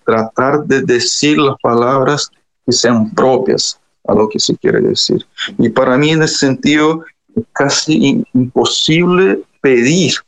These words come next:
un modelo, porque primero, porque el modelo no se puede hacer,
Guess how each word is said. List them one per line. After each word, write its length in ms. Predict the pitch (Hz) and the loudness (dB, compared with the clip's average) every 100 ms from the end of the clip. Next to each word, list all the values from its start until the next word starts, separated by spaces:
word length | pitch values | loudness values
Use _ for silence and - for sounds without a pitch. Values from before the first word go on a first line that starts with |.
| _ _ _ _ _ _ - | _ _ _ _ _ _ 0
un 180 | 113 117 | 2 4
modelo, 640 | 110 85 107 107 107 - - _ - | 2 2 2 2 0 -2 -6 _ -14
porque 240 | 127 135 | -8 -4
primero, 420 | 135 143 160 180 | 0 2 2 2
porque 200 | 175 - | 0 0
el 80 | 151 | 0
modelo 280 | 143 - - | 0 -2 -6
no 100 | 151 | -4
se 160 | 147 - | -2 0
puede 240 | 139 135 | 0 0
hacer, 440 | 123 - 143 117 | 0 0 0 0